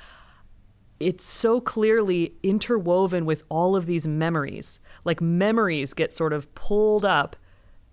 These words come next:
and brought to my mind to reflect on. So it's like, it's as if ideas and concepts kind of live or connect to certain memories. And and when I reflect on them, the, the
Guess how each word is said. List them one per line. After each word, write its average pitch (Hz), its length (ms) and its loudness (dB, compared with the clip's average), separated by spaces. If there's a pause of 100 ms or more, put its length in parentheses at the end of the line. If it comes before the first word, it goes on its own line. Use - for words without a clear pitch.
(120)
and 165 180 -2
brought 165 400 2
to 196 100 -4
my 170 180 0
mind 160 360 0
to 160 100 -4
reflect 175 480 -2
on. 143 220 0
So 170 160 0
it's 156 140 -2
like, 160 200 0
it's 165 140 -6
as 180 120 2
if 220 240 0
ideas 170 680 2
and 156 200 -4
concepts 180 640 -2 (300)
kind 190 180 -2
of 160 100 -2
live 160 720 0 (540)
or 175 340 2 (440)
connect 185 640 -2 (320)
to 170 100 -6
certain 175 400 -2
memories. 208 600 -4 (120)
And 175 560 0 (560)
and 175 120 -2
when 180 120 2
I 170 40 2
reflect 165 460 0
on 190 140 0
them, 160 240 0
the, 156 360 0
the 165 240 0